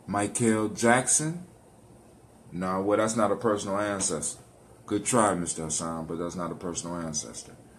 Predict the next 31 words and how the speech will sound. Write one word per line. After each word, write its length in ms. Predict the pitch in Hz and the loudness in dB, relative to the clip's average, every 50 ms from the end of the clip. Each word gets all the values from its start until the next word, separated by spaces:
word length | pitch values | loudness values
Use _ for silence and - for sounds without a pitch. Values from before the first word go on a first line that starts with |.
| - - - - _ - - | -20 -20 -20 -20 _ -20 -10
Um, 600 | - 85 87 90 90 92 92 92 90 90 90 87 - - - - - - - - - - - - - - - - - - - - - - - - - - - - - - - - - - - - | -4 -2 0 0 2 2 0 0 0 -4 -6 -10 -12 -20 -20 -20 -20 -20 -20 -20 -20 -20 -20 -20 -20 -20 -20 -20 -20 -20 -20 -20 -20 -20 -20 -20 -20 -20 -20 -20 -20 -20 -20 -20 -20 -20 -20 -12
we 720 | - 87 92 95 95 95 92 95 95 95 95 95 95 92 - - | -8 -6 -4 -2 -2 0 0 0 0 -2 -2 -2 -4 -6 -6 -6
toast 420 | - 107 104 107 104 98 - - - - | -4 0 0 0 0 0 -4 -6 -2 0
all 300 | - 104 107 110 107 104 | 4 4 6 6 4 2
of 120 | 95 92 | 2 0
our 120 | 95 90 | -2 -2
personal 440 | - - 104 95 90 - 90 90 90 | -2 -2 -4 -2 -2 -2 -4 -4 -6
ancestors, 920 | 92 90 90 87 85 - 82 80 78 76 - - - - - - - - - - - - - - - - - | -4 -4 -6 -4 -4 -4 -4 -4 -6 -8 -12 -14 -18 -20 -20 -20 -20 -20 -20 -20 -20 -20 -20 -20 -20 -20 -12
right? 360 | 64 76 80 82 87 92 90 - - | -8 -4 -4 -4 -4 -4 -6 -8 -6
We 120 | 80 95 | -4 -2
remember 380 | 98 95 101 107 107 101 92 90 | -2 -2 -2 -2 -2 -2 -2 -4
them. 200 | 87 82 82 87 | -4 -6 -6 -6
We 60 | 90 | -6
remember 320 | 92 98 101 101 101 101 | -4 -4 -4 -4 -4 -4
them 160 | 101 101 101 98 | -6 -6 -6 -6
because 360 | 101 98 - 92 82 80 - | -6 -6 -4 -6 -6 -6 -8
we, 440 | 78 95 104 104 104 101 98 90 - - - - - - - | -6 -4 -4 -4 -4 -4 -8 -10 -12 -14 -20 -20 -18 -8 -4
they 100 | 104 98 | -2 -2
remembered 460 | 98 98 95 101 104 101 101 101 98 | 0 0 0 0 -2 -2 -2 0 0
us 240 | 101 101 101 - - | 0 0 0 -2 -4
when 160 | 92 90 95 | -4 -4 -4
we 80 | 98 - | -4 -6
couldn't 260 | - - 101 90 95 | -4 -6 -4 -4 -4
remember 320 | 95 95 95 95 92 90 | -4 -2 -2 -2 0 0
ourselves. 720 | 87 87 87 90 - - 98 95 90 85 80 76 - - - - - - - - | 0 -2 -2 0 0 0 2 0 0 -2 -4 -6 -10 -14 -18 -20 -20 -20 -20 -12
They 140 | - 95 95 | -8 -6 -6
taught 380 | - - - 120 110 104 101 101 | -4 -4 -2 2 4 4 4 2
us 180 | 98 92 - | 2 0 0
who 100 | 107 101 | -2 -2
we 160 | 90 90 92 90 | -4 -4 -4 -4
were. 360 | 85 95 95 85 76 67 | -2 -2 0 -2 -2 -4